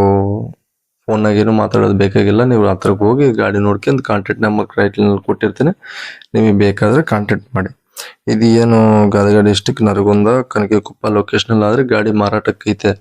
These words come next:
ಅದು ನಿಮ್ಮ ಹತ್ರದಲ್ಲಿ ಅವ್ರ ನಿಯರ್ ಏನಿದ್ರು ಕೂಡ ನೋಡ್ಕೊಂಡು ಮಿಸ್ ಮಾಡ್ಕೊಂಡು ತಗೊಳ್ರಿ. ಎರಡು ಲಕ್ಷದ ಎಪ್ಪತ್ತೈದು, ಎಪ್ಪತ್ತೈದು ಸಾವಿರ ಹೇಳ್ತಾರೆ.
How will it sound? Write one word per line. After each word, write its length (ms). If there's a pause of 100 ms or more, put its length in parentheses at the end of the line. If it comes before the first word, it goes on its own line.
(560)
ಅದು 120
ನಿಮ್ಮ 240
ಹತ್ರದಲ್ಲಿ 600
ಅವ್ರ 360
ನಿಯರ್ 640 (320)
ಏನಿದ್ರು 420
ಕೂಡ 160 (340)
ನೋಡ್ಕೊಂಡು 480
ಮಿಸ್ 240
ಮಾಡ್ಕೊಂಡು 420
ತಗೊಳ್ರಿ. 460 (440)
ಎರಡು 260
ಲಕ್ಷದ 260
ಎಪ್ಪತ್ತೈದು, 720
ಎಪ್ಪತ್ತೈದು 520
ಸಾವಿರ 260
ಹೇಳ್ತಾರೆ. 480